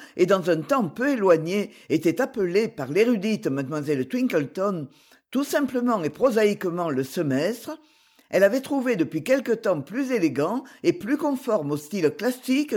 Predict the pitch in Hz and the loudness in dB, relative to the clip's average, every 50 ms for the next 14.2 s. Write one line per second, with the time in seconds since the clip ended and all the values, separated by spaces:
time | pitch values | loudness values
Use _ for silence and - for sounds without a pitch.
0 | - - 160 160 160 247 285 285 247 202 190 175 160 156 170 202 262 320 - - | -4 -4 -2 0 0 0 2 2 0 0 -2 -2 -2 -2 -2 -2 -2 -4 -6 -12
1 | - - 202 220 214 214 - 175 160 143 - - 147 143 135 151 147 - _ _ | -2 2 4 4 4 2 0 0 0 0 0 -2 -4 -8 -10 -10 -14 -20 _ _
2 | _ _ _ _ _ _ _ _ _ - 156 190 202 202 - - 175 180 214 247 | _ _ _ _ _ _ _ _ _ -2 2 2 2 2 4 4 6 6 6 4
3 | 302 330 339 339 - _ - 247 247 254 - 233 214 180 175 202 269 302 285 220 | 0 -4 -6 -8 -4 _ 2 2 2 0 -2 0 0 2 4 2 2 2 0 0
4 | 208 240 233 190 165 131 123 123 117 117 131 - - _ _ _ _ _ _ _ | 0 0 2 0 0 0 -2 -4 -4 -6 -10 -12 -14 _ _ _ _ _ _ _
5 | _ _ _ _ _ _ _ _ _ _ _ _ _ _ _ _ _ _ _ - | _ _ _ _ _ _ _ _ _ _ _ _ _ _ _ _ _ _ _ -2
6 | - 196 190 196 254 294 285 - 320 320 226 165 165 139 143 226 262 262 220 - | 0 0 2 0 0 0 2 4 4 4 4 2 2 2 2 2 2 0 0 -2
7 | - 247 202 226 240 220 165 151 151 151 143 139 214 214 220 175 151 147 - 151 | -2 -2 0 0 0 -2 0 0 2 2 2 0 -2 -4 -4 -4 -4 -2 2 2
8 | 160 190 220 254 311 320 - - - - - - 202 - 185 165 147 147 196 269 | 4 4 2 0 -4 -6 -10 -16 -20 -6 0 0 2 4 2 2 2 2 2 0
9 | 262 262 - 254 311 285 277 240 175 151 147 165 208 233 277 262 196 147 156 135 | 0 0 -2 -4 -2 0 0 0 0 0 -2 -2 -2 0 0 -2 0 0 -2 -2
10 | 135 135 147 165 202 240 311 320 - - - - - 196 190 - 185 - - 302 | 0 0 0 0 -2 -2 -4 -8 -10 -14 -6 0 0 0 0 0 -4 -2 -2 -2
11 | 311 - - 190 165 - - 131 123 120 127 - - _ _ _ _ _ _ _ | -2 0 0 0 0 0 -2 -4 -4 -4 -6 -10 -14 _ _ _ _ _ _ _
12 | _ _ _ _ _ _ _ _ _ _ _ _ - 151 202 185 220 262 302 311 | _ _ _ _ _ _ _ _ _ _ _ _ 2 2 4 6 6 4 4 2
13 | 320 320 311 277 220 226 220 185 - - 156 143 143 - 156 190 226 311 302 254 | 0 0 0 0 0 -2 -4 -6 -4 -4 -4 -4 -2 0 2 2 2 2 0 -2
14 | 185 196 196 | 0 0 0